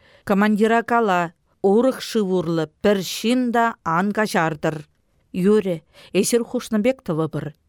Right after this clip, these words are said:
терӗ ҫыхӑнуҫӗ. «Вӗҫтерӗр, урӑх пули пулмеҫпе ан чырмандарнӑ пултӑр. Да, ан чырмандарнă пултӑр». Разведчиксем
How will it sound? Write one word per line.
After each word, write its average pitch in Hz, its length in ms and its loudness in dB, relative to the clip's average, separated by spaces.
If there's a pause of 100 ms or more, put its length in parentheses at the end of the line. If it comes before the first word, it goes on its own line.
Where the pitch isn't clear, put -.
(140)
терӗ 147 240 0
ҫыхӑнуҫӗ. 151 640 -6 (400)
«Вӗҫтерӗр, 185 640 0 (640)
урӑх 196 560 0
пули 220 240 0
пулмеҫпе 208 640 0
ан 190 240 2
чырмандарнӑ 190 720 -2
пултӑр. 156 440 -4 (260)
Да, 180 340 0 (240)
ан 202 240 2
чырмандарнă 175 720 -2
пултӑр». 156 380 -4 (760)
Разведчиксем 190 800 0